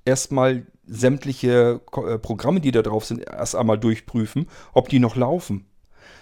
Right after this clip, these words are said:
Ähm, das macht keinen Sinn. Wenn da jetzt ein Programm dazwischen ist, was jetzt mit, nach dem Windows zehn Upgrade plötzlich nicht mehr läuft, das kann euch überall passieren. Das wird euch später auch noch passieren.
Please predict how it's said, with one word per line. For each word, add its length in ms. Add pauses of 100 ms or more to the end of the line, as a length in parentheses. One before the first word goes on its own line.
(280)
Ähm, 220
das 200
macht 200
keinen 260
Sinn. 340 (540)
Wenn 220
da 80
jetzt 220
ein 80
Programm 360
dazwischen 460
ist, 240
was 160
jetzt 300
mit, 160
nach 160
dem 120
Windows 360
zehn 320
Upgrade 440
plötzlich 300
nicht 140
mehr 140
läuft, 460 (640)
das 200
kann 220
euch 220
überall 420
passieren. 380
Das 140
wird 100
euch 160
später 360
auch 120
noch 180
passieren. 440